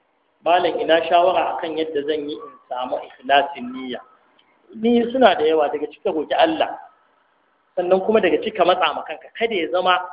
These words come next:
burinka shine ka bayyana. Kar ka sa ma kanka san yabo a zuciyarka, ka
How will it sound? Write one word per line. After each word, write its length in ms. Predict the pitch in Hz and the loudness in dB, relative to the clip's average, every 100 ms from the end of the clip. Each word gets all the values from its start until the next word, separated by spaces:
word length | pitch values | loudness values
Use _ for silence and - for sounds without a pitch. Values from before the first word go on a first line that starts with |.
| - _ | -18 _
burinka 400 | 214 226 196 151 | -2 0 0 -2
shine 280 | - 185 175 120 | -6 -4 -4 -2
ka 80 | 135 | -2
bayyana. 400 | 127 127 135 117 - - _ _ _ _ _ _ - | -2 0 0 -2 -10 -20 _ _ _ _ _ _ -2
Kar 160 | 262 254 | -2 0
ka 80 | 202 | -2
sa 160 | 220 202 | 0 0
ma 100 | 160 | 0
kanka 320 | - 180 151 - | -6 -10 -12 -10
san 160 | 180 147 | -8 -6
yabo 280 | 123 147 135 | -6 -4 -4
a 40 | 131 | -6
zuciyarka, 440 | 139 - 143 151 | -10 -6 -4 -2
ka 60 | 165 | -2